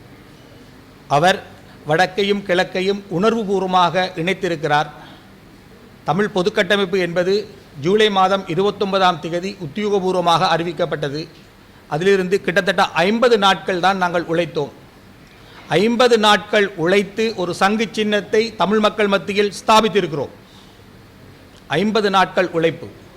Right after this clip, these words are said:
ஐம்பது நாட்கள் உழைத்து ஒரு சங்கு சின்னத்தை இந்த கட்டமைப்பு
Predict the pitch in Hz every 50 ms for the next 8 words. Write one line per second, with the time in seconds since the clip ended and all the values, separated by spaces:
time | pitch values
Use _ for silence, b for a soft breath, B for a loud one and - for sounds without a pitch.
0 | - - - B B B B B B 135 160 185 202 208 220 220 220 214 214 202
1 | - - 202 185 165 - 165 180 196 190 185 - - 226 220 - 180 170 156 185
2 | 180 185 190 220 - 220 208 196 196 180 - 220 202 202 208 - - - 160 160
3 | 165 151 - 170 151 220 202 202 185 175 196 175